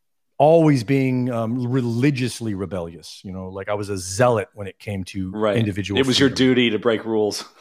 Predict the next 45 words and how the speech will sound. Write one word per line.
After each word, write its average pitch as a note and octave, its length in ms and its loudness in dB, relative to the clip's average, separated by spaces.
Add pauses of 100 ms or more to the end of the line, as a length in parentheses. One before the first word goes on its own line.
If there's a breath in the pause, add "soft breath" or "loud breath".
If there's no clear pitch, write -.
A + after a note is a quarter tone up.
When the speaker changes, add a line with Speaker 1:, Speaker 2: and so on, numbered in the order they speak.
(140 loud breath)
Speaker 1:
Yes, D#3+ 340 2
it C#3+ 60 4
was C3+ 100 6
my D#3 140 4
duty. G3 400 4
Individual G3 580 2
fr-, G3+ 180 -8
individuality G3 880 0 (220)
was C#3 160 0
always D#3+ 260 4
the C#3 100 2
most C#3 200 0
important C3+ 340 0
thing B2+ 140 0
to B2 80 0
me. A#2+ 140 0
It - 160 -8
still B2+ 220 -2
is. G#2+ 220 0 (680 soft breath)
So B2+ 480 0 (760)
I B2 140 2
never C#3 280 4
even B2+ 280 2 (100)
thought E3 280 4
of G#2 80 -2
that. G2 240 -4
But B2 100 2
when B2+ 220 0
I B2 100 2
heard D#3+ 240 -2
the D3 80 4
way E3 180 4
she D3+ 180 -2
put G3+ 220 2
it, C3 80 0
she D3 120 -6
just C#3+ 180 -6
put E3 100 0
it C3+ 80 -2
so C3 140 -2
clearly C#3 460 -2
where G#2+ 120 -2
I G#2+ 60 -2
was G#2 160 -4
like, G#2 180 -6